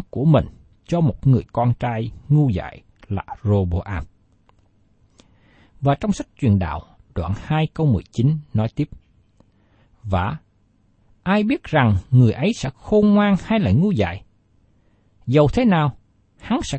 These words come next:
cai quản mọi việc ta đã lấy sự lao khổ và khôn ngoan mà ở dưới mặt trời. Điều đó cũng là hư không." Salomon thấy rằng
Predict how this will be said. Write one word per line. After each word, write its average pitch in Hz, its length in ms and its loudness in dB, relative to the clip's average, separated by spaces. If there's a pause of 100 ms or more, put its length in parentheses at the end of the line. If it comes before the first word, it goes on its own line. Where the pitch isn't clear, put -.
(140)
cai 214 200 0
quản 107 440 0
mọi 92 260 -2
việc 85 280 -8
ta 156 300 0 (320)
đã 90 180 -8
lấy 156 300 -4
sự 92 440 -4
lao 175 300 0
khổ 156 460 -4
và 98 120 -4
khôn 175 380 0
ngoan 165 280 2 (180)
mà 92 300 2
ở 80 260 -8
dưới 180 180 -2
mặt 139 140 -2 (100)
trời. - 220 -6 (760)
Điều 120 200 2
đó 135 320 0 (300)
cũng 131 220 -2
là 98 220 -4 (280)
hư 101 220 -2
không." 95 200 -2 (1900)
Salomon 226 640 4
thấy 277 180 -2
rằng 139 200 -4